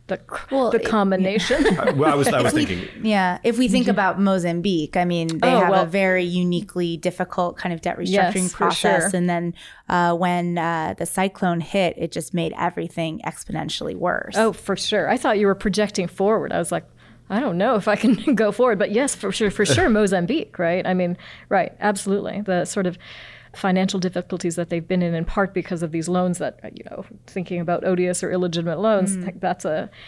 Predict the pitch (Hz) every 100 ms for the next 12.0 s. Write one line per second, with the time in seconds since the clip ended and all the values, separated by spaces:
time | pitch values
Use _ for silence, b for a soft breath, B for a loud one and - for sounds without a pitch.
0 | B B 190 202 - 180 170 180 165 190
1 | 180 190 185 170 - - 180 - 185 -
2 | 180 - - 175 - - - - - 175
3 | 185 170 247 - - 135 135 135 139 160
4 | 220 110 90 92 101 87 90 90 95 -
5 | 196 180 156 196 104 82 85 110 - 226
6 | 175 160 - 95 85 82 - 180 107 107
7 | 110 101 110 107 90 110 113 113 95 95
8 | 92 143 - 92 101 95 113 107 - 110
9 | 147 107 90 92 - 95 85 87 - 85
10 | 98 123 113 80 - 90 90 92 90 -
11 | 90 80 78 78 90 90 - 85 - -